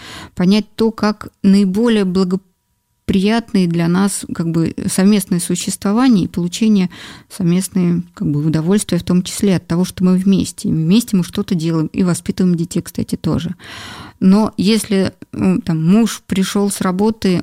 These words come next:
он устал и как-то не участвует, готова я принимать это? Ну, я имею в виду, ну, представьте на се-, себе, например, мужа, который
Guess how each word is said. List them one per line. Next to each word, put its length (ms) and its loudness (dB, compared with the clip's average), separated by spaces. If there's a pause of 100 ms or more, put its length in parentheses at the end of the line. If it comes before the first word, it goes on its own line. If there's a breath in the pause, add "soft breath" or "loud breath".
он 200 4
устал 680 0
и 760 0
как-то 300 -2
не 120 4
участвует, 680 -2
готова 500 2
я 380 2 (160)
принимать 600 2
это? 260 -10 (800 loud breath)
Ну, 120 4
я 160 2
имею 180 2
в 40 -8
виду, 220 -6 (240 loud breath)
ну, 80 0
представьте 480 -2
на 120 2
се-, 320 -12
себе, 420 -4
например, 460 0
мужа, 400 2
который 580 -2